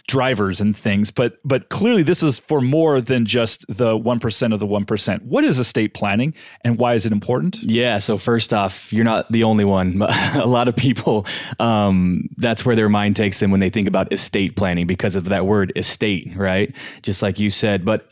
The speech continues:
Speaker 2: uh, from a high level, estate planning is many, many things. Um, typically, it's, it's the preparation of certain legal documents. The ones that are most common that I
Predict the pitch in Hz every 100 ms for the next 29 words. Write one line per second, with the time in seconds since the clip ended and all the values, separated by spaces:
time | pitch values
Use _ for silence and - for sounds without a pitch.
0 | - 120 117 107 120 113 156 147 123 117
1 | 107 98 - 110 - 113 101 98 87 98
2 | 107 110 101 104 95 - 107 98 87 -
3 | 110 104 92 - 135 123 - 120 104 -
4 | - 110 - - 104 - 123 117 113 107
5 | - 117 107 101 98 87 - - - -
6 | - - 135 117 104 113 113 107 98 95
7 | 92 98 90 87 - 107 104 117 120 110
8 | 98 107 104 104 101 95 110 117 - -
9 | 104 101 95 92 92 92